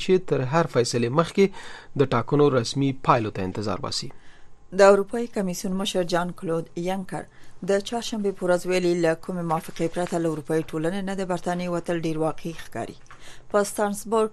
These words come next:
Speaker 2: کې د اروپایي پارلمان ته د وینا په ترڅ کې ینکر ویلي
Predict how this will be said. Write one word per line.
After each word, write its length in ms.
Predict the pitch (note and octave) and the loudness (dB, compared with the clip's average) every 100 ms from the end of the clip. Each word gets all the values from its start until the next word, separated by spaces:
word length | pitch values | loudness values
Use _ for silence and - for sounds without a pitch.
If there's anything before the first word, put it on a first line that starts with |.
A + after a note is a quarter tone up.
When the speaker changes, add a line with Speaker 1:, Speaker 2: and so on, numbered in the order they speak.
| - | 0
Speaker 2:
کې 360 | G#3 G3 F3+ | 2 2 0
د 160 | F#3 F3+ | 0 2
اروپایي 420 | E3+ - F3 F3+ F3+ - | 0 0 2 2 -2 -2
پارلمان 500 | E3 D#3+ E3 E3+ F3+ F3+ | 0 0 -2 -4 -4 -2
ته 100 | E3+ D#3+ | -2 0
د 100 | D#3 | 0
وینا 220 | D#3+ D#3+ - | -2 -4 -4
په 100 | D#3 - | -6 -4
ترڅ 180 | G#3 - | -6 -2
کې 500 | A3+ G#3 - - - | -2 -2 -4 -10 0
ینکر 320 | A#3+ B3 A#3 A3 | 0 0 0 2
ویلي 240 | G#3 | 2